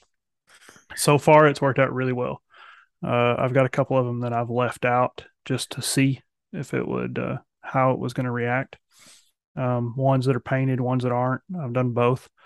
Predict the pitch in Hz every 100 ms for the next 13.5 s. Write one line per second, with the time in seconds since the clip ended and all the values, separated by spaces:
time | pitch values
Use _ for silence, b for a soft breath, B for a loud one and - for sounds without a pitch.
0 | b b b b - - 135 165 151 151
1 | 156 156 160 160 165 147 131 _ _ _
2 | - - - 135 139 - B B B -
3 | 143 143 - 147 127 147 - 147 127 135
4 | 127 135 143 139 135 135 - 135 131 135
5 | 147 147 - B B B B B 139 135
6 | 170 165 156 143 143 147 139 135 - _
7 | _ - 131 135 131 143 131 180 - -
8 | 147 131 123 131 123 127 120 117 - -
9 | 127 127 123 - B B B B - 127
10 | 123 123 - 127 123 - 123 120 117 -
11 | _ _ - 123 123 139 123 127 120 120
12 | 117 123 123 120 123 123 127 127 123 120
13 | 117 131 135 127